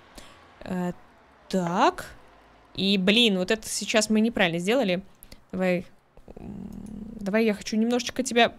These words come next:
Блин. Ладно, давай тебя сначала порежем. Оп. Есть. Смотри-ка, смотри, смотри, смотри. Щас сделаем красиво. Оп, оп, оп, оп. Ай, чтоб тебя, лимон дурацкий.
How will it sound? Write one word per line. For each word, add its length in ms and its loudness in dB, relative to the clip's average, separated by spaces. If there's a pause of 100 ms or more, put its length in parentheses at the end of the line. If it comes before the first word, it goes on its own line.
Блин. 320 -2 (480)
Ладно, 300 0
давай 280 2
тебя 260 0
сначала 280 -2
порежем. 420 -2 (1900)
Оп. 260 4 (440)
Есть. 720 6 (240)
Смотри-ка, 440 -2
смотри, 300 2
смотри, 320 0
смотри. 240 0
Щас 200 2
сделаем 300 4
красиво. 440 0 (480)
Оп, 380 -2
оп, 240 -2
оп, 160 -2
оп. 200 -4 (460)
Ай, 180 -2 (140)
чтоб 400 0
тебя, 180 4
лимон 320 4
дурацкий. 540 0